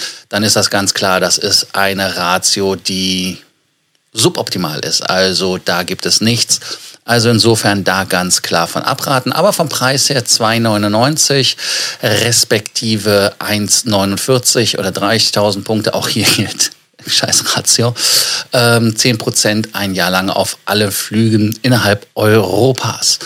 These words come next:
Ja, da gibt es natürlich auch ein paar Regeln zu beachten. Lufthansa wäre nicht Lufthansa, wenn es da nicht, nennen wir es, Fallstricke gibt. Deshalb direkt weiter.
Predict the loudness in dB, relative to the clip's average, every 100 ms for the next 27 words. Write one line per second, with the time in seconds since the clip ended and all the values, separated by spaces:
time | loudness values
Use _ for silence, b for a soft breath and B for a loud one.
0 | B B B B 0 2 4 2 2 0
1 | 0 0 0 0 0 0 0 -2 -2 0
2 | 2 2 0 0 0 -2 -4 0 0 0
3 | 2 2 0 -2 -2 0 2 2 2 2
4 | 0 -2 -6 -6 -2 -2 0 -2 0 2
5 | 2 2 0 2 2 2 2 2 2 0
6 | -2 -6 b b b b -2 0 2 0
7 | 0 -2 -2 -2 0 -2 -2 -4 -6 -6
8 | 0 2 2 2 2 0 0 2 4 4
9 | 0 -2 -6 -4 -2 0 0 0 0